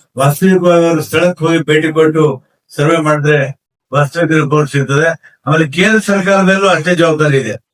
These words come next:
ಯಾಕಂದ್ರೆ ನೈಸರ್ಗಿಕ ವಿಕೋಪ, ಎನ್ ಡಿ ಆರ್, ಎನ್ ಡಿ ಆರ್ ಎಫ್, ಅದರಲ್ಲಿ ಕೂಡ ಕೇಂದ್ರ ಸರ್ಕಾರ ಕೂಡ ನಮ್ಮ ಸಹಾಯಕ್ಕೆ ಬರ್ಬೇಕಾಗ್ತದೆ. ಆ, ದಯಮಾಡಿ ಕೇಂದ್ರ ಸರ್ಕಾರಕ್ಕೂ ಕೂಡ ತಾವು ಒತ್ತಾಯ ಮಾಡ್ಬೇಕು, ಅಥವಾ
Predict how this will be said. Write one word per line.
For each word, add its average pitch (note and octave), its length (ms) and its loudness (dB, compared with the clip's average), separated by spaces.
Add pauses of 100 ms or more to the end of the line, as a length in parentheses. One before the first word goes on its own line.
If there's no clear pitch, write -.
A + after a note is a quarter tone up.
(380)
ಯಾಕಂದ್ರೆ E3 420 0
ನೈಸರ್ಗಿಕ F3 540 0
ವಿಕೋಪ, D#3+ 400 0
ಎನ್ D3 280 2
ಡಿ F3 100 0
ಆರ್, E3 220 -2 (2250)
ಎನ್ D3 560 0
ಡಿ F3+ 100 2
ಆರ್ F3 100 2
ಎಫ್, - 280 -6 (400)
ಅದರಲ್ಲಿ F3+ 320 0
ಕೂಡ G3 200 2
ಕೇಂದ್ರ F#3 360 0
ಸರ್ಕಾರ F3+ 340 2
ಕೂಡ F3+ 220 0
ನಮ್ಮ F3+ 320 0
ಸಹಾಯಕ್ಕೆ D#3+ 440 0
ಬರ್ಬೇಕಾಗ್ತದೆ. D3+ 840 -2 (840)
ಆ, D3+ 220 2
ದಯಮಾಡಿ F3 440 2
ಕೇಂದ್ರ F#3 280 0
ಸರ್ಕಾರಕ್ಕೂ F3+ 580 0
ಕೂಡ F3 160 2
ತಾವು E3 320 2
ಒತ್ತಾಯ E3+ 220 0
ಮಾಡ್ಬೇಕು, D#3+ 420 0
ಅಥವಾ E3 480 0